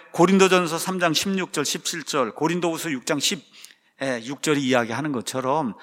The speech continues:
하나님의 영께서, 예, 성령님께서 거하시는 그러한 전, 템플, 이렇게 이제 표현이 돼 있는데 구약시대 성전도 템플이에요.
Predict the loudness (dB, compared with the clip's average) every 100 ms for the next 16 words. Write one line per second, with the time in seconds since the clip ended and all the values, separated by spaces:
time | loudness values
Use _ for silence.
0 | -18 -6 -2 4 6 4 0 0 0 0
1 | -2 -2 -2 -2 -2 -2 -2 0 -2 -8
2 | _ _ _ _ -8 -6 -6 -2 2 4
3 | 4 4 2 0 -4 -2 -2 -4 -2 0
4 | 0 0 -4 -4 -4 -4 -4 -4 -4 -2
5 | -2 -2 -6 -14 _ _ _ -6 -4 0
6 | 2 0 -4 -16 _ -4 -2 0 -2 -4
7 | -4 -2 -2 -4 -6 -6 -8 -8 -8 -8
8 | -14 -20 -6 2 4 4 2 2 2 0
9 | 0 -2 -6 -4 -6 -4 -4 -4